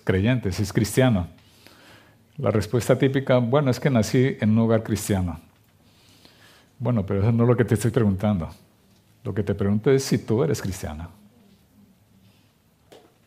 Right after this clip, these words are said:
Otros piensan que por venir cada domingo a la iglesia ya son cristianos.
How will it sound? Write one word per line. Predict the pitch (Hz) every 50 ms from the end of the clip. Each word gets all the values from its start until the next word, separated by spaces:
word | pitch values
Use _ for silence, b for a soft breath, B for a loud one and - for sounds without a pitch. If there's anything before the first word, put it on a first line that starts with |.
| _ _ _ _ _ _ b b b b b b b b b b b b b b b
Otros | - 131 127 - 160 156
piensan | - 160 160 139 165 165 160 156
que | 156 147 147 151 151
por | 151 - - 127 110
venir | 113 110 113 127 143 135
cada | - 147 143 147
domingo | 147 139 120 123 127 131 139
a |
la | 139 127
iglesia | 110 107 117 127 123 - 147 135
ya | 127 120 117 107
son | - 123 120 117 117 113 113 110 - -
cristianos. | - 107 92 - - - 98 90 87 85 82 78 - -